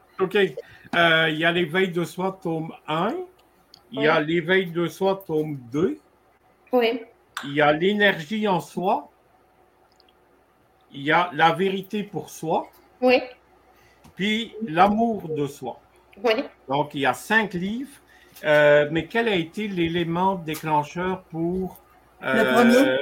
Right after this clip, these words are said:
Speaker 1: oui, parce que on comprend ce que tu as vécu, mais de là à dire, « OK, maintenant j'ai écrit un livre », euh, c'est presque, je me mets à nu, si je peux dire,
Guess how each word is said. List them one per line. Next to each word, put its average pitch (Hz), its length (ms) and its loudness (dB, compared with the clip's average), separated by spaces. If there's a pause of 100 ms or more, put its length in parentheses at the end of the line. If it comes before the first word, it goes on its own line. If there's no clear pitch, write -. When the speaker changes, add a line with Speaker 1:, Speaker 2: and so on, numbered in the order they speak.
(520)
Speaker 1:
oui, 156 200 0
parce 156 280 -4
que 170 300 2 (300)
on 139 120 -4
comprend 175 460 0
ce 170 200 -8
que 143 300 -6
tu 139 240 -6
as 131 80 -2
vécu, 123 400 -8
mais 185 180 -2
de 139 180 -2
là 160 360 4
à - 40 0
dire, « 175 440 -4 (480)
OK, 127 180 -6
maintenant 160 500 -4
j'ai 139 180 -8
écrit 143 300 -8
un 127 100 -2
livre », 180 320 -6 (640)
euh, 113 580 -2
c'est 110 260 -6
presque, - 540 -4 (320)
je 113 140 -10
me 123 200 -2
mets 123 140 0
à 120 140 4
nu, 156 260 -4
si 160 220 -10
je - 80 -14
peux 139 160 -4
dire, 151 220 -6